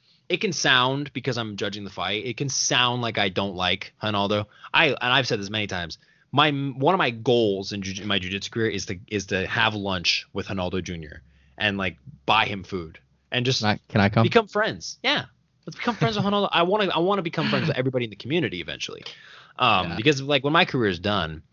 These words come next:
Speaker 1: my career won't be done in a way. Like, when my
Speaker 2: Yeah, your
Speaker 1: competitive
Speaker 2: relationships
Speaker 1: career's
Speaker 2: are what
Speaker 1: done,
Speaker 2: are gonna live on.
Speaker 1: my competitive career will be done. You know what I mean? Like, I, I don't compete very much anymore.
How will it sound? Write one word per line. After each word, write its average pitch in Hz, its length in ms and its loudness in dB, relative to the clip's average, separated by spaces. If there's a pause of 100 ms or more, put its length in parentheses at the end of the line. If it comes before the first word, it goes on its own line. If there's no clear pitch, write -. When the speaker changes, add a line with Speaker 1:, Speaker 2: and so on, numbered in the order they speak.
(360)
Speaker 1:
my 104 320 2
career 104 280 -4
won't 92 180 -4
be 85 100 -8
done 78 360 -8 (140)
in 85 100 -6
a 85 60 -2
way. 57 400 -8
Like, 90 340 0
when 117 160 0
my 151 80 6
Speaker 2:
Yeah, 139 140 8
your 104 160 8
Speaker 1:
competitive 117 100 8
Speaker 2:
relationships 151 420 6
Speaker 1:
career's 180 180 6
Speaker 2:
are 107 60 6
what 170 140 8
Speaker 1:
done, - 80 6
Speaker 2:
are 104 80 6
gonna 107 180 0
live 107 160 0
on. 92 260 0 (400)
Speaker 1:
my 180 140 4
competitive 214 480 2
career 127 160 -2
will 113 100 0
be 104 120 -8
done. - 320 -12 (200)
You 123 120 -2
know 113 40 2
what 107 60 2
I 104 60 2
mean? 117 120 0
Like, 175 120 -2
I, 180 160 4
I 117 400 0
don't 151 100 0
compete 139 420 -4
very 110 200 -2
much 92 180 -4
anymore. 78 380 -12